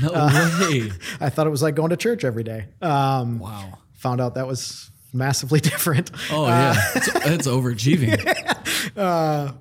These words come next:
Speaker 2: but, uh, I met a guy there, and he was like, "You, what you really should do is you should go to North Central
Speaker 1: Mm.
Speaker 2: and just audit some Bible classes. Like,
Speaker 1: Yeah.
Speaker 2: if you just want to hear some stuff about the Bible, just pay a, like, two hundred bucks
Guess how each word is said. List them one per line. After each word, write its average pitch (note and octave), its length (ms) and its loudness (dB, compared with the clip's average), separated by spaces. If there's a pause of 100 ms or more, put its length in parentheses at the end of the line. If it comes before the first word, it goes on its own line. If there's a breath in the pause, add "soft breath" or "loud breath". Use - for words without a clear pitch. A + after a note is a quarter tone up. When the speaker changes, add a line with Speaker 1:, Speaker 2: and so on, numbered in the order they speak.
(120)
Speaker 2:
but, D#3+ 140 2
uh, D3 220 2
I D#3+ 120 -2
met D#3+ 180 2
a E3 60 2
guy C#3 200 0
there, B2+ 200 0
and A#2+ 100 0
he C3+ 60 2
was B2 100 -2
like, B2+ 140 -2
"You, D#3 240 0
what D3 280 0
you D#3 180 0
really F3+ 280 0
should A#2 260 -4
do A2 220 -10
is G#2 120 -8
you A#2+ 100 -4
should B2+ 200 -6
go B2 160 -4
to A2+ 80 -6
North G2+ 200 -8
Central F#2+ 500 -14 (100)
Speaker 1:
Mm. B2+ 160 -2
Speaker 2:
and F#2+ 100 -2
just G#2 280 -10 (260)
audit A2+ 460 -8
some G2+ 220 -8
Bible E2 280 -14
classes. - 500 -20 (100)
Like, A2 120 0
Speaker 1:
Yeah. D#3 100 2
Speaker 2:
if B2+ 60 -2
you D3 80 2
just E3 160 -4
want C#3+ 280 -4 (480 soft breath)
to A2+ 260 -6 (500)
hear C3 240 0
some C3+ 200 -2
stuff C#3 300 -4
about D3+ 160 -4
the D#3+ 60 -8
Bible, F#2 520 -6
just - 400 -10
pay C3+ 220 0
a, C3 120 0 (260)
like, - 280 -12
two - 120 -10
hundred E3+ 180 2
bucks - 440 -6